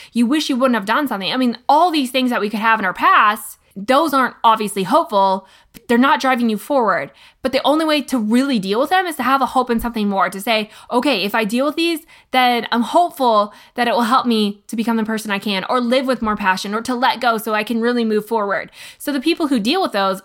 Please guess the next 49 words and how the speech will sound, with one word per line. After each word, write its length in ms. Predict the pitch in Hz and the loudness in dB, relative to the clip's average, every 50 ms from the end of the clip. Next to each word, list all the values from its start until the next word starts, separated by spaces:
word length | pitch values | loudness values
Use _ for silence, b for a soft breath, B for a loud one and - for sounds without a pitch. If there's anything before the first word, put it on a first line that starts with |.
| _ | _
often 340 | - 226 294 311 - 269 226 | 2 2 4 4 2 0 -2
are 80 | 208 202 | -2 -2
the 80 | 196 | -2
ones 240 | 202 196 196 196 196 | -2 -2 -2 -4 -4
who 120 | - 214 208 | -2 0 2
are 100 | 202 202 | 2 2
most 280 | 202 208 220 214 - | 2 0 0 -2 -2
hopeful 360 | - 233 214 202 - - 208 | -2 -2 -2 -2 -2 -2 -2
about 260 | 202 190 190 175 - 202 | 0 2 2 0 0 0
moving 300 | 202 202 196 190 190 185 | 0 -2 -2 -2 -4 -4
forward. 480 | - 208 196 190 190 - 98 92 B B B B B B | -4 -4 -4 -4 -4 -4 -6 -6 B B B B B B
It's 80 | - | -4
the 60 | 269 | -2
people 240 | 247 285 277 254 262 | 0 2 2 2 2
who 100 | 240 247 | 2 2
get 200 | 208 226 208 220 | 2 0 -2 -2
caught 280 | - 208 247 233 226 208 | -2 2 2 4 4 4
up 180 | 233 330 330 | 4 2 2
in 100 | 415 320 | 2 0
those 380 | 240 202 185 180 185 185 185 - B B B B - | 2 2 2 0 0 -2 -4 -8 B B B B -2
that 120 | 233 233 | 0 0
don't 160 | 247 285 285 | 2 2 2
have 120 | 285 311 240 | 2 0 0
a 40 | 220 | 0
hope 280 | - - 294 311 311 | 2 2 2 2 2
of 40 | 269 | -2
the 60 | 220 | -6
future, 560 | 196 - 269 349 370 - 220 196 190 185 185 B B B B B | -2 0 0 0 0 0 0 0 0 0 -2 B B B B B
and 160 | - 226 247 | -2 0 2
therefore 280 | 269 294 302 - 262 233 | 2 2 2 2 0 0
they're 100 | 226 220 | 0 -2
just 160 | 226 233 - | -2 -4 -4
kinda 260 | - 254 269 233 190 B B B B B B B _ - | -2 0 0 0 0 B B B B B B B _ 0
reliving 420 | 226 277 339 359 370 370 349 330 269 | 2 2 2 2 0 0 0 0 -2
their 100 | 220 208 | -2 -2
past 340 | - 226 240 233 226 - - | 0 0 0 0 0 -2 -2
over 240 | - 254 277 277 269 | 0 0 2 2 2
and 80 | 240 226 | 2 2
over 200 | 220 226 220 214 | 0 0 -2 -2
and 100 | 202 202 | 0 2
over, 360 | 247 311 285 247 202 196 196 | 2 2 2 2 2 2 2
and 200 | - - 220 220 | 2 0 -2 -4
it's 160 | 220 214 208 | -4 -6 -6
just 220 | - 254 240 226 - | -6 -6 -6 -6 -6
this 160 | 233 214 202 | -6 -6 -6
vicious 440 | 185 185 208 240 240 - 277 247 - | -4 -2 -2 -2 -2 -4 -6 -6 -6
cycle 360 | - 220 196 202 202 196 160 | -4 -4 -4 -2 -2 -4 -4
of 140 | 123 196 185 | -2 -2 -2
negativity. 680 | 196 185 185 180 180 - 214 202 175 170 160 - B | -4 -4 -6 -6 -8 -8 -8 -8 -8 -10 -12 -14 B